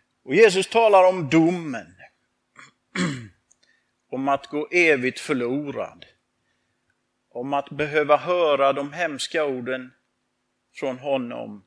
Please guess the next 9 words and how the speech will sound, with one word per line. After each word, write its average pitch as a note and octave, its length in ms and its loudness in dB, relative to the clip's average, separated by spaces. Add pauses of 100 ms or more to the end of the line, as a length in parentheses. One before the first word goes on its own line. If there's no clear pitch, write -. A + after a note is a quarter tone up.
(100)
"Gå C#3 320 -6
bort - 760 -6
ifrån G#2 560 -4
mig." - 320 -14 (1800)
Att - 180 0
vara F3+ 420 8
utanför E3+ 1300 0
i D3+ 120 -6
mörker D3+ 840 -6